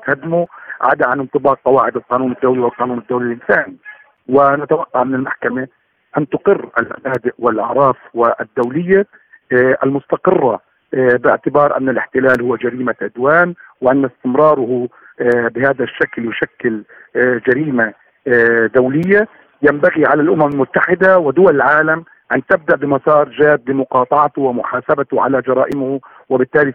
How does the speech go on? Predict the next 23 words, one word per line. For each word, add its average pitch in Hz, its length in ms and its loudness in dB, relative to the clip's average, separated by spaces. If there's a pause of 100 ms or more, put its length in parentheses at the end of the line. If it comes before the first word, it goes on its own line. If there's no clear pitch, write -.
سيشكل 127 460 -2
هذا 131 160 2
القرار 127 440 2 (360)
سابقة 147 340 0
قضائية 127 520 0
عدا 131 220 2
عن 123 300 -2
إقرار 170 440 2
المحكمة 131 540 -4 (280)
بانطباق 139 560 0
قواعد 123 320 2
القانون 123 380 -6
الدولي 127 340 -2
والقانون 127 380 -4
الدولي 120 320 -2
الإنساني 180 560 -6 (380)
على 165 240 0
الأراضي 143 380 0
الفلسطينية، 151 800 -4
مما 151 300 -2
يعني 143 420 -2 (240)
عدم 160 300 -2
شرعية 139 440 0